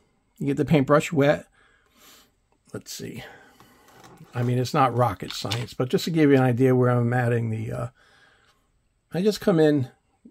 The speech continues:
and I get some of this watercolor. Nice part of this is if you don't want, if you make a mistake with it, it's so easy to clean up with a little bit of water.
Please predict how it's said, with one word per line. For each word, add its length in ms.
and 100
I 120
get 260
some 200
of 80
this 220
watercolor. 800
Nice 180
part 260
of 60
this 240
is 200
if 180
you 80
don't 220
want, 420
if 100
you 80
make 180
a 60
mistake 420
with 160
it, 120
it's 180
so 720
easy 320
to 60
clean 280
up 180
with 100
a 40
little 200
bit 120
of 60
water. 320